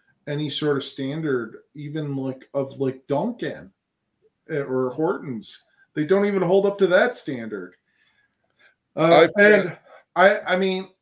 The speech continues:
Speaker 1: w-, they've, they came and went already out of this area so fast,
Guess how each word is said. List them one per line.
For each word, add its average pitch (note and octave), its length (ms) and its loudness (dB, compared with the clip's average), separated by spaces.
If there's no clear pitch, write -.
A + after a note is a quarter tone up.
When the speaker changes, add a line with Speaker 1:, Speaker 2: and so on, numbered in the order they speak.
Speaker 1:
w-, F3 340 -6
they've, F3 400 -2
they G3+ 480 0
came A#3+ 540 -8
and D3 240 -6
went D#3 340 -4
already B2+ 600 -6
out A#2+ 240 -10
of A2+ 140 -12
this A#2+ 260 -10
area A2+ 500 -10
so D3+ 380 -6
fast, C3 640 -8